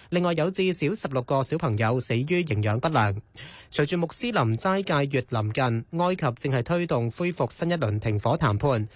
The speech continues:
埃及傳媒報道，哈馬斯、卡塔爾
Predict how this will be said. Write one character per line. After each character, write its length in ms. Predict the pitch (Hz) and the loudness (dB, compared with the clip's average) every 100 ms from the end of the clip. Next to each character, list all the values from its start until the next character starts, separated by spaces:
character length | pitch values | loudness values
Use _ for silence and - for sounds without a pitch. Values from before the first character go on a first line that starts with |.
| - - | -12 -2
埃 180 | 240 | -2
及 100 | 240 | 0
傳 260 | 143 - 110 | -2 -2 -2
媒 100 | 110 | -2
報 180 | 110 135 | 0 0
道， 320 | 135 110 107 - | 2 0 -2 -2
哈 160 | 180 | -2
馬 180 | 175 117 | 0 -2
斯、 360 | - 175 170 - | -2 0 0 -2
卡 220 | - 180 | -4 -2
塔 140 | 165 131 | 0 -2
爾 360 | 127 113 127 | 0 -2 -2